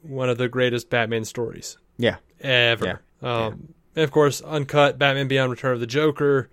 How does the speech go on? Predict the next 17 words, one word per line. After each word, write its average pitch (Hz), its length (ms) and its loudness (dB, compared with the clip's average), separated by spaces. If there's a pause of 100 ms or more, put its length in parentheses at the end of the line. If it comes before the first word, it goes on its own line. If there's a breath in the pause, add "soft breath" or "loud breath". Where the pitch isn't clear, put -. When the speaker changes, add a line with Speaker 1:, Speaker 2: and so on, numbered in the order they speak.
(140)
Speaker 1:
Batman 127 280 0
Mask 127 240 -2
of 135 40 -6
the 131 60 -6
Phantasm, 135 800 -2
all 165 200 2
that 131 200 0
stuff's - 320 -6
in 123 100 -6
there. 117 180 -4 (360 soft breath)
Uh, 123 500 0
if 131 160 -8
you 147 120 -4
want, 135 240 0
like, 127 160 -2
a 123 60 -2
full, 131 460 0